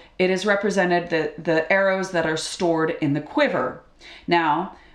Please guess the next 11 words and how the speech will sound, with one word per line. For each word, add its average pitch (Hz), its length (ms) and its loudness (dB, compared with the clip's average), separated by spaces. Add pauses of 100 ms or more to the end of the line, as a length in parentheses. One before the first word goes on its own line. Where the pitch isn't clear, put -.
(140)
s-, - 220 -14
when 202 300 2
we 226 120 4
get 247 340 -2 (140)
reactive, 190 1000 0 (300)
so 160 600 0
you 165 560 2
either, 156 720 0 (260)
a 165 80 -2
family 202 460 0
member 185 580 0